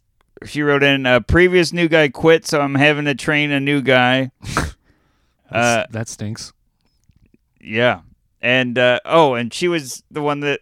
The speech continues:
Speaker 1: I said this last week. She said that she's been listening on our commute. But she's training a new guy at work, and it's, it's v-, stressing her out.
Speaker 2: Oh, man.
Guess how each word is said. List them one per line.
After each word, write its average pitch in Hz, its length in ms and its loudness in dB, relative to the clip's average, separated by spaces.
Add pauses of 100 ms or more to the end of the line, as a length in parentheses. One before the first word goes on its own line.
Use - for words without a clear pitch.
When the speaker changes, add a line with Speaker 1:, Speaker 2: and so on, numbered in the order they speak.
(300)
Speaker 1:
I 123 120 -2
said 127 240 -8
this 120 140 -8
last 131 280 0
week. 113 300 -6
She - 160 -14
said 113 260 -6
that 110 180 -8
she's 110 140 -12
been 107 140 -10
listening 113 340 -6
on 107 120 -4
our 107 100 -4
commute. 110 460 -4 (500)
But 107 180 -6
she's 120 240 -6
training 147 340 0
a 139 60 0
new 143 220 0
guy 131 220 2
at 120 140 0
work, 117 300 -2
and 107 100 -6
it's, 98 260 -10 (300)
it's 101 220 -14
v-, 113 120 -12 (120)
stressing 110 420 -8
her 107 120 -4
out. 95 260 -6 (480)
Speaker 2:
Oh, 120 220 -2
man. 107 420 -6